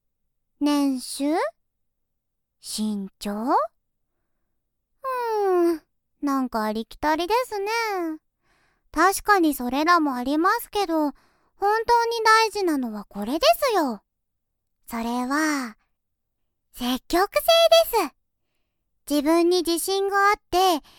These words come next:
ぐいぐい迫ってくる男の人。それが超大切なわけですよ。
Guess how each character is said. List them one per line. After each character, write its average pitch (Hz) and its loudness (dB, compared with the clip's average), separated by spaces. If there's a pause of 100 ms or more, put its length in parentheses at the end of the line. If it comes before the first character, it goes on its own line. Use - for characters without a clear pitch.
(260)
ぐ 339 -4
い 403 2 (320)
ぐ 359 2
い 285 -4
迫 269 0
っ 403 2
て 427 2
く 294 -6
る 214 -8
男 240 -2
の 311 0
人。 311 -4 (720)
そ 370 4
れ 330 2
が 277 -4
超 330 -2 (320)
大 330 -4
切 330 -2
な 330 2
わ 339 4
け 339 -2
で 302 0
す 285 -8
よ。 277 -2